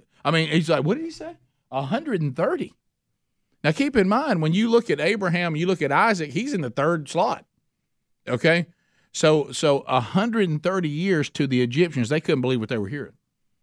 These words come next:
And so they knew there was something about, about this guy, and it did get respect from them. But look, I love this part too. And he says, um, "Few and evil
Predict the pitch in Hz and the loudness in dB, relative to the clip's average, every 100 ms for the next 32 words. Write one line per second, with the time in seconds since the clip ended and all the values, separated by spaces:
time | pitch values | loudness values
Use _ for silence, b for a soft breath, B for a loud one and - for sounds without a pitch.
0 | _ _ _ _ _ - 107 147 151 185 | _ _ _ _ _ -16 -2 2 4 4
1 | 190 208 165 135 - 151 135 120 139 170 | 4 4 2 2 -2 -4 -2 -2 0 0
2 | 147 - 120 135 160 156 120 - 120 123 | 0 -4 -4 0 0 -2 -6 -2 0 0
3 | 127 135 131 156 135 147 117 - - 165 | 0 -2 0 0 0 -2 -2 -6 -2 0
4 | 170 - 120 107 101 104 113 _ b b | 0 -2 -4 -2 0 -2 -4 _ b b
5 | b 127 123 131 165 139 139 147 135 131 | b -4 0 2 2 2 2 2 0 -4
6 | - 131 113 - 113 95 95 - 117 107 | 0 -2 -2 -4 -4 -4 -8 -12 -6 -4
7 | 135 120 - 131 120 - 113 107 104 - | -2 -2 0 0 0 -2 -2 0 -2 -6
8 | _ _ _ _ _ _ _ _ _ _ | _ _ _ _ _ _ _ _ _ _
9 | _ - - 190 190 196 202 - 139 139 | _ -10 0 2 4 2 0 0 -4 -2
10 | 151 180 156 120 110 120 | 0 0 0 0 -2 -4